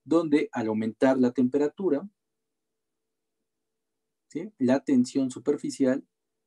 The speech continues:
disminuye. Entonces vean que tenemos una pendiente negativa de la tensión superficial en función de,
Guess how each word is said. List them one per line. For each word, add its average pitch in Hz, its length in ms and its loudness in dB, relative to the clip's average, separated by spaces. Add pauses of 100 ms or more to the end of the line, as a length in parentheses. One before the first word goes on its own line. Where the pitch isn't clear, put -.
(180)
disminuye. 127 720 0 (1160)
Entonces 113 240 -6
vean 135 180 4
que 139 140 4
tenemos 135 460 2
una 131 180 2
pendiente 143 640 2
negativa 139 920 0
de 113 140 -6
la 110 100 -2
tensión 113 360 -4
superficial 147 760 -6
en 113 180 -8
función 135 640 0 (520)
de, 135 340 4